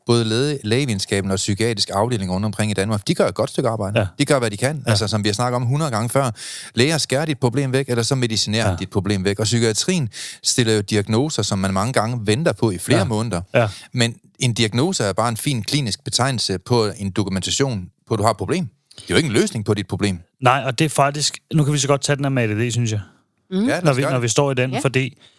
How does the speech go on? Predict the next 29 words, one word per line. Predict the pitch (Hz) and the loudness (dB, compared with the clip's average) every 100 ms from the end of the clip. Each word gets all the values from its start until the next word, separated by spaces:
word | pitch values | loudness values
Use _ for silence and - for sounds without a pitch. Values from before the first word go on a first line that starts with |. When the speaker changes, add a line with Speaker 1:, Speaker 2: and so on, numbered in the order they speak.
| _ _ 151 | _ _ 2
Speaker 2:
øh, | 131 123 113 107 101 95 95 90 | 4 4 2 0 0 0 0 0
Søren | - 131 143 | 2 2 2
begyndte | 135 120 127 117 | 0 0 0 0
jo | 127 113 113 104 | 0 2 2 0
at | 98 71 101 - | -2 -4 -10 0
dykke | 135 120 | 2 4
ned | 113 120 | 0 0
i | 120 | -2
det. | 110 110 95 _ _ _ | 0 -2 -4 _ _ _
Distraktioner, | - 107 107 - 123 110 110 | -2 0 0 0 0 0 0
A | 104 | 0
D | 98 | 0
D, | 98 | 0
A | 113 101 | 2 0
D | 95 | 0
H | 95 107 107 | 2 0 0
D, | 95 98 - - | -2 -4 -8 -4
og | 101 | -2
det, | 110 101 73 - | 0 0 -2 -4
jeg, | 104 98 - - - | -4 -2 -6 -8 -6
åh. | 104 85 80 - _ _ - | -4 -2 -6 -14 _ _ -4
Speaker 3:
<laughs> | 185 - 233 - - - - - - 139 - 143 | 0 2 2 0 -10 -10 -10 -2 -2 0 -2 0
Speaker 2:
Jeg, | 349 131 | 2 2
Speaker 1:
Du | 143 | 2
er | |
Speaker 2:
jeg, | 131 139 | 2 2
Speaker 1:
sur, | 160 | 0
Per. | - - 143 | 0 -2 2
Speaker 2:
jamen, | 139 | 2